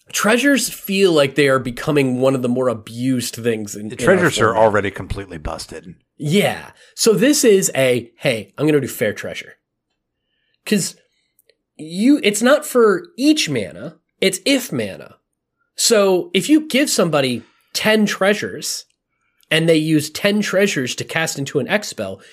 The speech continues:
Speaker 1: you're gonna get the benefit of one of those treasures.
Speaker 2: Mm-hmm.
Speaker 1: Not all of them.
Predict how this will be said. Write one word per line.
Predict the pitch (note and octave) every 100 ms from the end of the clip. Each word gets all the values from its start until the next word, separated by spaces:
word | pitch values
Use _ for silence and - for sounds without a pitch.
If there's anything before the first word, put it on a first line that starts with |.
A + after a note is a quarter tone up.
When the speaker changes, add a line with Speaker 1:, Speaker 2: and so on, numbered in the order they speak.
| _
Speaker 1:
you're | D3 A#3+
gonna | C#4
get | F3+ C3+ - _
the | -
benefit | B2+ G#2 D#3+ E3+ E3 A#2
of | G#2+ G2
one | G#2 C#3+ E3
of | C3+
those | C3 B2+
treasures. | - A2 B2 A2
Speaker 2:
Mm-hmm. | G#2+ G#2+ - _ _ _ -
Speaker 1:
Not | C#3 F3+
all | D3 G2+
of | F2
them. | A#1+